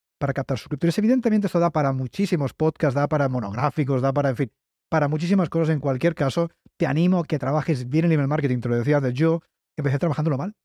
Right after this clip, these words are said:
Yo hacía lo de los últimos posts del blog, o los últimos episodios del podcast, o un, en fin, un montón de enlaces curados de temas que, que está muy bien, sí está muy bien, pero esto no es trabajar bien el email marketing para vender. Eso es hacer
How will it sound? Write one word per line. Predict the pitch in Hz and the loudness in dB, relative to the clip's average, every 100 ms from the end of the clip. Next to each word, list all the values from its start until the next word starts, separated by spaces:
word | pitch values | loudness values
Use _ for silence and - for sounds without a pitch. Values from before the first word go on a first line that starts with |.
| - | -14
Yo | 143 190 | 0 2
hacía | 208 208 220 | 4 2 2
lo | 143 | 0
de | 139 | -2
los | 151 143 | -2 0
últimos | 143 139 127 | 0 0 0
posts | 139 | 2
del | 127 | 2
blog, | 117 139 - _ _ | 2 0 -2 _ _
o | 139 | -6
los | 143 135 | -2 -2
últimos | 143 135 | -2 -2
episodios | 127 131 131 | -2 0 0
del | 123 110 | 0 0
podcast, | 143 135 131 120 | -2 0 -2 -4
o | - | -4
un, | 135 147 147 - _ _ | 0 0 0 -4 _ _
en | 123 | -2
fin, | 147 131 | 0 0
un | |
montón | 131 131 139 | -2 -2 0
de | |
enlaces | 135 139 135 | 0 0 -2
curados | - 131 143 139 | -2 0 2 2
de | 131 | 0
temas | 147 151 | 0 -2
que, | 156 | -4
que | 135 _ _ _ | -8 _ _ _
está | 156 220 | -4 0
muy | 202 | 2
bien, | 196 185 | 2 2
sí | |
está | 147 202 | 0 0
muy | 170 | 0
bien, | 151 _ _ | -2 _ _
pero | - 170 | -2 0
esto | - | 0
no | 175 | -2
es | - | 0
trabajar | 156 143 143 | 0 0 0
bien | 127 151 160 | -2 0 2
el | 135 | 2
email | 123 123 | 0 0
marketing | 113 110 110 107 | -2 -4 -6 -6
para | 101 98 | -6 -8
vender. | 95 98 | -8 -4
Eso | - 147 | -2 0
es | 127 | 2
hacer | 139 143 147 | 0 -2 -6